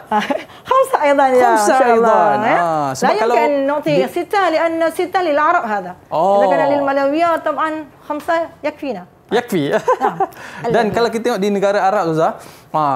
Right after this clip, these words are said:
Speaker 2: orang kata setiap lorong tu mesti ada kedai halawiyat,
Speaker 1: Aywa,
Speaker 2: Ustaz,
Speaker 1: Masya
Speaker 2: kan?
Speaker 1: Allah. Naam.
Speaker 2: Hmm.
Speaker 1: Hum yuhibbuna halawiyat. Taib.
Speaker 2: Baik.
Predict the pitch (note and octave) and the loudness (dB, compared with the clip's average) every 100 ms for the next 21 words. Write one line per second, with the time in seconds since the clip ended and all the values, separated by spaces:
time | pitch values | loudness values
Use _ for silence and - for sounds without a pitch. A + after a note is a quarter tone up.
0 | A#2+ - D#3+ D#3 F#3+ G3+ - - A#3 A3 | -4 -8 -8 -6 -2 -4 -4 -4 0 2
1 | B3+ C4 B3+ A#3 A#3 D4 G3 F3 E3+ F3 | 2 2 2 0 0 0 0 0 0 0
2 | E3 D#3+ B3+ B3+ A#3+ A3+ G3 C#3 A3+ G#3+ | 0 0 2 4 4 2 0 -2 0 0
3 | G3+ F#3 G#3 G3+ F3+ C4+ C4+ C4 A#3 A#3 | -4 -4 -6 -6 -4 -2 0 0 -2 -2
4 | A#3+ A#3 A3 G#3 F#3+ G3 F3+ - D4+ A#3 | -2 -4 -4 -4 -4 -6 -10 -4 -4 -2
5 | D3+ D#3+ | 0 0